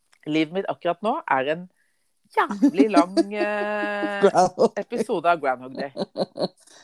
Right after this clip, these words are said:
Speaker 2: OK, kan du ta oss sånn kjapt igjennom hvordan en dag art-, arter seg hver dag?
Speaker 1: I, det skal jeg gjøre.
Speaker 2: Ja.
Speaker 1: Eh, det hele starter med at jeg, eh, våkner om morgenen. Det kan være alt ifra, eh, typ ti på sju til klokka åtte.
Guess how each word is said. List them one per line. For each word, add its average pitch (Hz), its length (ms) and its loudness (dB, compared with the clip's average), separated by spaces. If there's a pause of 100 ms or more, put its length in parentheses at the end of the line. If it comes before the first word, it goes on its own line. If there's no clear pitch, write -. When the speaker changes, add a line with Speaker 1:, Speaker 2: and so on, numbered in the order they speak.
(120)
Speaker 2:
OK, 370 160 2 (460)
kan 403 140 -6
du 359 60 -6
ta 170 220 -4
oss 175 120 -6
sånn 233 160 -6
kjapt - 280 -10
igjennom 262 280 -4
hvordan 262 260 -6
en 262 140 -6
dag 254 180 -8
art-, 254 240 -12
arter 247 300 -8
seg 320 240 -6
hver 262 240 -4
dag? 330 160 0
Speaker 1:
I, 240 100 -6 (280)
det 247 220 2
skal - 120 0
jeg 127 60 2
gjøre. 95 120 -10 (280)
Speaker 2:
Ja. 190 80 4
Speaker 1:
Eh, 233 560 0 (260)
det 240 140 -8
hele 190 200 -8
starter 254 520 -8 (120)
med 185 300 -12
at - 240 -12
jeg, 165 380 -2
eh, 170 360 -2
våkner 151 280 -10
om - 40 -20
morgenen. 156 280 0
Det 185 100 -2
kan 170 100 -8
være 165 160 -6
alt 123 220 -4
ifra, 131 320 -4 (840)
eh, 143 240 -2
typ - 280 -14
ti 147 160 -10
på 165 100 -8
sju 254 140 -2 (240)
til - 140 -6
klokka 143 240 2
åtte. - 180 -8